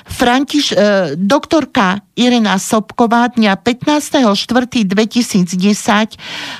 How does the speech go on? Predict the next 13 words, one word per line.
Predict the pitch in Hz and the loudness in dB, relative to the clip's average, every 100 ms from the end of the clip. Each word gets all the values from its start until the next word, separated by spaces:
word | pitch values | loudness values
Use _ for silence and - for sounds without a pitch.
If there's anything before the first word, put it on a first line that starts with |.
| - | -8
poslala | - 277 - 339 311 311 233 | 0 0 2 0 2 2 2
na | 220 196 202 | 2 2 2
okresný | 240 277 294 - 254 | 0 0 0 0 0
súd | 247 220 190 - | 2 0 0 -6
v | - - | -16 -2
Poprade | 208 202 220 220 208 220 233 - - - | -2 0 0 0 2 0 0 -6 -6 0
už | 247 - | 0 2
ako | 208 220 226 - | 0 0 -2 0
advokátka | 214 226 254 277 277 269 - 185 185 | 0 2 0 0 0 -2 -2 0 2
navrhovateľky | 190 196 208 220 214 220 - 220 214 - 226 226 240 - - - - - - - | 2 2 2 2 2 0 2 0 0 -2 0 0 -2 -6 -20 -20 -18 -16 -16 -4
prípis, | 233 233 220 - 233 269 - - - - _ | 0 0 -2 0 -2 -2 -6 -14 -20 -20 _
podľa | 254 240 247 196 196 | 0 0 0 0 -2
ktorého | - 226 226 220 220 226 233 240 | -4 0 2 2 0 0 0 0